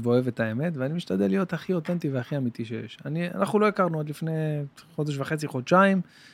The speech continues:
אה, התארחת פה באולפן הזה, אה, לפודקאסט אחר שהקלטתם פה באולפן שלי, עם מני מלכה, ועזרתי לכם פה מעמדת בקרה, איפה שתום אלבז יושב, והקלטתי ושמעתי את השיחה בינך לבין מני. אגב,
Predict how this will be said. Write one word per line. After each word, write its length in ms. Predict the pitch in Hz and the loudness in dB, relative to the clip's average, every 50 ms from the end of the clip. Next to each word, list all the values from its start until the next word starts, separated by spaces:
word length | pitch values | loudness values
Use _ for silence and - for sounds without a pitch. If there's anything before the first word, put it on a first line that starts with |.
| - _ _ - | -20 _ _ -2
אה, 120 | 139 131 131 | 0 2 2
התארחת 420 | 131 120 - 135 143 143 - - | 4 4 4 4 4 4 2 0
פה 180 | 156 - 160 156 | 0 0 2 6
באולפן 420 | 147 143 139 131 123 151 151 151 | 8 8 8 8 8 6 6 6
הזה, 440 | 147 135 135 143 151 151 147 151 147 - | 4 2 2 2 2 2 2 0 -2 -4
אה, 260 | 147 131 127 127 123 120 | -4 -2 -2 0 0 0
לפודקאסט 480 | 120 127 120 160 156 - - 147 - - | -2 0 0 0 0 0 -2 -4 -2 -2
אחר 340 | 120 - - 170 160 143 131 | -2 2 4 6 6 6 4
שהקלטתם 720 | - - 135 123 117 - 139 139 135 131 - - 135 123 | 2 0 0 0 0 2 4 4 4 4 2 -2 -2 -2
פה 120 | 117 139 127 | 0 0 0
באולפן 420 | 123 117 120 120 - 147 165 175 | 2 2 2 2 4 4 2 2
שלי, 360 | - - 185 180 180 170 160 | 2 0 0 2 2 2 2
עם 100 | 139 123 | 2 0
מני 180 | 127 127 123 123 | 0 0 0 0
מלכה, 380 | 127 151 170 175 175 - 190 170 147 135 139 139 139 131 - - - - - - - _ _ _ - - | 0 0 -2 0 0 0 0 0 0 0 0 -2 -2 -4 -6 -14 -20 -20 -20 -20 -20 _ _ _ -4 2
ועזרתי 440 | - 170 165 175 214 233 226 233 233 | 4 8 12 12 12 12 12 10 8
לכם 300 | 214 185 - 190 180 156 | 6 6 6 4 2 2
פה 120 | 165 165 | 2 2
מעמדת 380 | 160 160 156 156 156 156 175 175 | 4 4 4 6 6 6 6 6
בקרה, 420 | 170 175 151 - 151 156 160 151 | 6 4 4 4 4 6 6 6
איפה 180 | 143 135 - 156 | 6 4 0 -4
שתום 380 | - 147 131 - 156 151 147 | -2 -2 2 2 4 4 6
אלבז 320 | 143 143 147 139 135 127 123 | 4 4 4 4 4 2 2
יושב, 380 | 123 113 - - 202 202 175 143 | 2 0 0 0 2 2 2 0
והקלטתי 680 | 135 127 123 117 - 165 170 190 196 190 180 - - 143 131 | 0 -2 -2 -2 0 2 2 2 2 2 -2 -4 -4 -6 -4
ושמעתי 500 | 123 - - 135 131 151 175 190 - 196 | -4 -6 -6 -4 -2 0 0 0 0 -2
את 80 | 170 | -4
השיחה 360 | 156 135 - - 135 - 156 147 | -4 -6 -8 -8 -4 -2 -2 0
בינך 280 | 143 135 127 - 147 139 | 0 -2 -4 -2 -2 -2
לבין 240 | 135 123 131 127 127 123 | -2 -2 -2 -2 0 2
מני. 220 | 143 170 196 214 - | 2 4 4 4 4
אגב, 360 | 170 170 165 156 143 127 123 | 4 2 4 4 2 2 0